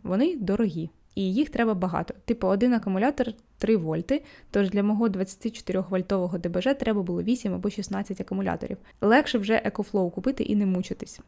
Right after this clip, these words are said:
Тим паче я порахувала, що автомобільних акумуляторів з їх циклами заряду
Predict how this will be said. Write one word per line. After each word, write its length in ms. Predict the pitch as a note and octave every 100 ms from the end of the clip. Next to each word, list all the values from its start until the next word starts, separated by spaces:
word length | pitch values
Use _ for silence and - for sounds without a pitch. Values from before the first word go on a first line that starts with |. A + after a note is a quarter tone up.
| -
Тим 160 | C#4+
паче 260 | E4 F#4+ A#3+
я 140 | A#3+
порахувала, 600 | A#3 A3 G#3 G#3+ C4 C#4+
що 220 | A#3 - G3+
автомобільних 720 | F#3+ - G#3 G#3+ C4+ A#3+ G3+
акумуляторів 680 | F#3+ F#3 G3+ C#4+ C4 A#3 -
з 380 | G3 G3 F#3 F#3 - -
їх 320 | G3 G#3+ G3+
циклами 420 | - G3 - F3+
заряду 420 | F3 F#3 C#4 C#4+